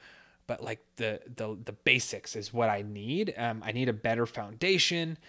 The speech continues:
and I know that. So this was great, and that's really what it was. We, you know, we worked out for about three-ish, maybe four hours. Uh, watched some of the more experienced guys do some fake, you know, like, tag matches to work on, you know,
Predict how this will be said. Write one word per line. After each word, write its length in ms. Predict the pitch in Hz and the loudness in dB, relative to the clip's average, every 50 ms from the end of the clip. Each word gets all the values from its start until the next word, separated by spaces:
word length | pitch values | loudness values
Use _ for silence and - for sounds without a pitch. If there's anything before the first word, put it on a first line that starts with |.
| - 135 - | -18 -10 -4
and 100 | 123 135 | 0 2
I 60 | 143 | 4
know 160 | 156 143 123 | 4 4 4
that. 220 | 104 98 95 - - _ - | 2 0 -6 -10 -12 _ -6
So 360 | - - 143 139 135 127 127 - _ _ _ _ _ _ _ _ _ _ _ _ _ _ _ - - - - - | 2 4 4 4 4 2 0 -6 _ _ _ _ _ _ _ _ _ _ _ _ _ _ _ -20 -20 -18 -12 -4
this 160 | - 143 139 156 | -2 0 2 2
was 140 | 147 120 | 2 4
great, 260 | 107 147 131 104 98 - - | 6 6 6 6 2 0 -2
and 120 | 120 117 | 2 2
that's 160 | 127 131 - | 2 2 4
really 160 | 143 147 147 147 | 4 4 6 8
what 140 | 139 139 | 8 6
it 80 | 135 127 | 6 4
was. 300 | 120 110 95 95 101 - | 2 0 0 -2 -6 -6
We, 140 | 110 113 117 | -6 -4 -4
you 120 | 107 120 | -4 -4
know, 80 | 113 113 | -2 -2
we 80 | 110 | 0
worked 220 | 110 117 113 - 127 | 0 0 2 4 4
out 120 | 117 117 | 4 4
for 200 | - 117 110 - - _ _ _ _ | 2 -2 -4 -4 -6 _ _ _ _
about 160 | - 113 113 - | -8 -8 -8 -10
three-ish, 880 | - - - - 123 127 135 139 139 139 139 139 139 139 - - - | -12 -12 -8 -4 0 2 4 4 6 6 6 6 4 4 2 0 0
maybe 180 | 135 131 131 123 | 0 2 2 2
four 320 | 120 - - 123 120 117 | 0 0 0 2 2 4
hours. 580 | 120 127 139 139 139 139 139 143 139 139 - - - - - - - - - | 4 4 4 6 6 6 4 2 0 -2 -6 -10 -14 -18 -20 -20 -20 -14 -6
Uh, 180 | - 120 113 107 104 | -4 -2 -2 0 2
watched 200 | 110 117 - - | 2 2 2 2
some 140 | 135 123 120 | 2 2 2
of 60 | 120 | 2
the 80 | 117 | 2
more 140 | 117 123 117 | 4 4 4
experienced 480 | 113 - - - 127 123 123 120 - - | 2 2 0 0 2 2 2 0 4 6
guys 220 | 127 120 120 113 | 6 6 6 4
do 120 | - 127 113 | 0 -2 -4
some 140 | - 107 | -4 -8
fake, 260 | 98 - 131 117 113 - - | -6 -2 0 0 0 0 -4
you 100 | 135 131 | -6 -6
know, 60 | 117 | -6
like, 140 | 101 107 - - | -6 -6 -6 2
tag 260 | - 156 156 151 139 | 4 6 6 6 6
matches 460 | 143 139 135 131 - 143 135 131 127 | 4 2 2 2 2 2 2 2 0
to 120 | - - | -2 -2
work 220 | 113 113 113 113 - | 0 0 0 0 0
on, 280 | 113 110 107 107 107 - - - - - - - - | -2 -2 -2 -4 -8 -10 -12 -18 -20 -20 -20 -18 -12
you 100 | - 120 | -8 -6
know, 380 | 110 110 107 104 101 101 107 - | -4 -2 -2 -2 -4 -6 -8 -10